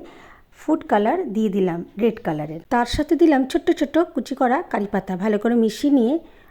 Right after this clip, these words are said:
আমি কড়াইয়ে তেল গরম বসিয়ে দিয়েছি। তেল গরম হয়ে গেলে আমি এবারে একটা একটা করে ছেড়ে দিলাম। এবারে আস্তে আস্তে করে ভাজতে হবে, মিডিয়াম আঁচে ভাজবেন, জোরে করে দেবেন না, কেন জোরে করে দিলে ওপরটা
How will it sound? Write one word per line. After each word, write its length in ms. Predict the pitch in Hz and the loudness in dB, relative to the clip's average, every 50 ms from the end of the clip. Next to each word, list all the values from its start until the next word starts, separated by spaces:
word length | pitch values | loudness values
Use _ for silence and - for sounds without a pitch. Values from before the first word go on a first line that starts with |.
| - - | -12 -6
আমি 220 | 226 214 214 208 208 | -2 -2 -2 -2 -2
কড়াইয়ে 380 | - 214 208 202 208 208 208 214 | -2 0 0 2 0 0 -2 -2
তেল 360 | 208 - - 214 208 226 220 | -4 -2 0 2 2 2 2
গরম 280 | 220 220 214 233 233 214 | 0 0 0 0 0 0
বসিয়ে 320 | 233 226 - - 262 247 | 0 -2 -2 -2 -4 -2
দিয়েছি। 480 | 226 262 277 269 277 - 349 392 480 480 - - - _ _ _ _ _ - - - - - _ _ _ - - _ | 0 0 0 0 0 0 0 0 0 -2 -10 -20 -20 _ _ _ _ _ -20 -20 -20 -20 -20 _ _ _ -20 -6 _
তেল 380 | - 277 277 262 247 254 311 370 - - - - _ _ _ - 226 | 0 2 2 2 2 0 -2 -2 -4 -10 -20 -20 _ _ _ -8 -4
গরম 360 | 208 214 202 202 214 247 262 262 | -2 0 0 0 2 0 0 0
হয়ে 220 | 294 320 330 330 | 2 2 4 4
গেলে 400 | 339 330 285 220 208 226 277 330 - - - - - - _ - - | 4 2 2 2 0 -2 -4 -6 -10 -14 -20 -20 -20 -20 _ -12 -8
আমি 400 | 220 214 214 214 208 220 277 330 - - - | -4 -2 -2 -2 -2 -4 -6 -8 -10 -10 -8
এবারে 320 | 214 214 226 226 208 190 190 - _ _ _ _ | -6 -4 -4 -4 -4 -6 -6 -8 _ _ _ _
একটা 280 | - 226 233 - - 339 | -6 -6 -6 -4 -4 -4
একটা 200 | 311 - - 214 | -4 -2 -4 -4
করে 240 | 202 - 202 196 202 | -2 0 -2 -2 -2
ছেড়ে 300 | 202 - - 208 214 214 | -4 -4 -4 -2 -2 0
দিলাম। 300 | 208 233 240 277 359 392 392 - - - _ _ - | 0 0 2 2 0 0 -2 -6 -16 -20 _ _ -6
এবারে 380 | 202 196 196 208 202 202 208 - | -4 -2 -2 -2 -2 -2 -4 -4
আস্তে 300 | - 214 - - - 311 | -6 -8 -8 -2 -2 -2
আস্তে 220 | 277 269 - - | -2 0 -4 -8
করে 180 | 190 - 202 202 | -4 -2 -2 -2
ভাজতে 380 | 180 170 202 202 202 - - 247 | -2 -2 -6 -6 -8 -6 -2 0
হবে, 300 | 240 247 226 254 302 320 | 0 2 4 4 4 4
মিডিয়াম 440 | 277 226 208 196 175 220 233 226 | 4 4 2 2 2 0 0 2
আঁচে 240 | 214 208 202 - 226 | 0 -2 -2 -4 -6
ভাজবেন, 540 | 196 196 202 190 185 190 202 254 311 302 247 | -6 -4 -4 -4 -2 -2 0 0 2 2 0
জোরে 220 | 190 208 196 208 | 0 0 0 0
করে 260 | 208 208 208 202 208 196 | 0 -2 -2 -2 -2 0
দেবেন 300 | 190 190 180 202 202 214 | -2 0 0 0 0 2
না, 140 | 233 330 392 - - - - - - _ | 0 0 -2 -4 -10 -18 -20 -20 -16 _
কেন 200 | - 254 254 254 | 0 2 4 4
জোরে 240 | 214 233 233 233 254 | 4 4 2 2 2
করে 240 | 254 262 247 247 240 | 2 2 2 2 2
দিলে 240 | 208 233 233 262 | 0 0 0 2
ওপরটা 560 | 285 269 247 - 233 202 - - 233 233 233 | 2 0 0 -2 -6 -8 -2 0 0 0 0